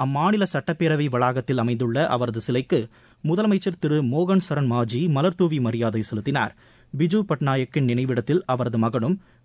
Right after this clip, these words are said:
பிஜு ஜனதா தள தலைவருமான திரு நவீன் பட்நாயக் உள்ளிட்டோர் மரியாதை செலுத்தினர்.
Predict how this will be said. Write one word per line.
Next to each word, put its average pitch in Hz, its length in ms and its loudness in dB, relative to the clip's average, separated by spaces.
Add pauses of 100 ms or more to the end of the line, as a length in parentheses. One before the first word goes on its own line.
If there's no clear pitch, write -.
பிஜு 180 300 0
ஜனதா 147 380 0
தள 127 300 0 (140)
தலைவருமான 120 680 2
திரு 143 260 0
நவீன் 170 360 0
பட்நாயக் 135 460 -2
உள்ளிட்டோர் 123 460 0
மரியாதை 131 540 -2
செலுத்தினர். 110 400 -2